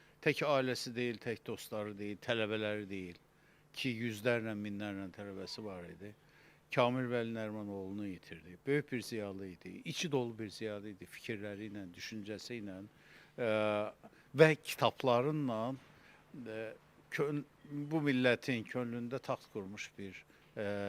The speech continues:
insan idi. Onun xidmətləri, örnək xidmətləri, onu da altını çizərək demək lazımdır. E, bu millət olduğu, e, Euh, Nə qədər var,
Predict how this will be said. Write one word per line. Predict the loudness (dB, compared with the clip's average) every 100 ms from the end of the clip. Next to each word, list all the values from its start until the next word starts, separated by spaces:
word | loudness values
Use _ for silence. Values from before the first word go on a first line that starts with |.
| -4 -4
insan | -6 -4 -6 -6
idi. | -10 -16 -20 -20 -8 4
Onun | 4 6
xidmətləri, | 2 2 4 4 4 4 10 12
örnək | 12 10 6 4
xidmətləri, | -2 -2 -6 -4 -4 -4
onu | -4 -4 -4
da | -6 -2
altını | 4 4 2 -2 -2
çizərək | -4 -6 -6 -6 -12
demək | -14 -12 -16 -14
lazımdır. | -14 -14 -14 -14 -14 -16 -20 -20 -12 0
E, | 4 6 4 2 -4 -8 -2
bu | 0 0 -2 -12 -6
millət | 0 2 4 2 -2 -18 -18 -4
olduğu, | 2 4 4 2 2 -2 -10 -20 _ -14 -4
e, | 0 2 2 2 0 -2 -4 -10 _ -20 _ _
Euh, | _ -20 -20 -20 -20 -20 -20 -20 -20 -16
Nə | 4 8
qədər | 10 12 10
var, | 8 4